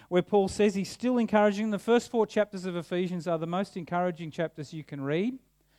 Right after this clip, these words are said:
If you're down, you're not doing well, read one to four Ephesians. And if you're not feeling better after you've read them, I think I've said this before, read 'em again. And if you're not feeling better, read 'em again.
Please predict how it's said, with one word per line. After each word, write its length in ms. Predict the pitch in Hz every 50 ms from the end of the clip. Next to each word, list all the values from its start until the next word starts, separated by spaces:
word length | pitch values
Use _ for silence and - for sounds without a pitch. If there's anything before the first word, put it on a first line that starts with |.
| _ _ _ _ _ -
If 160 | 160 139 -
you're 80 | 156
down, 400 | 131 180 180 190 202 208 220 214
you're 80 | 196 185
not 180 | 196 196 170 -
doing 220 | 185 175 170 170
well, 240 | 170 175 180 180 175
read 460 | 170 180 180 180 185 185 175 - - - _ _ _ _ _ _ _
one 300 | 160 160 165 170 180 170
to 120 | - 170
four 280 | 139 - - 170 165 160
Ephesians. 680 | 147 - - 165 180 180 170 196 220 269 311 - - _ _ _ _ _ _ _ _ _ _ _ _ _ _
And 180 | 147 151 156
if 160 | 160 156 - -
you're 100 | 170 165
not 180 | 190 202 -
feeling 260 | - 208 202 196 185
better 240 | 165 175 185 214 247
after 300 | 262 254 240 233 - 233
you've 160 | 214 190 190
read 180 | 208 208 214 190
them, 220 | 208 247 269 269
I 80 | 214 160
think 160 | - 175 156
I've 80 | 143 -
said 180 | - 165 156
this 160 | 151 151 - -
before, 420 | 151 - - 160 165 202 269 269 - _ _ _ _ _ _ _ _ _ _ _ _ _ _
read 160 | 131 143 143
'em 60 | 151 151
again. 280 | 139 147 131 110 95 - _ _ _ _ _ _ _ _ _ _ _ _ _ _ _ _ _ _ _ _ _ _ _ -
And 140 | 147 156
if 80 | 160 160
you're 60 | 175
not 180 | 180 196 208 -
feeling 300 | - 196 196 190 180 165
better, 180 | 180 185 185
read 200 | 170 160 160 156
'em 100 | 160 160
again. 320 | 156 143 139 156 139 113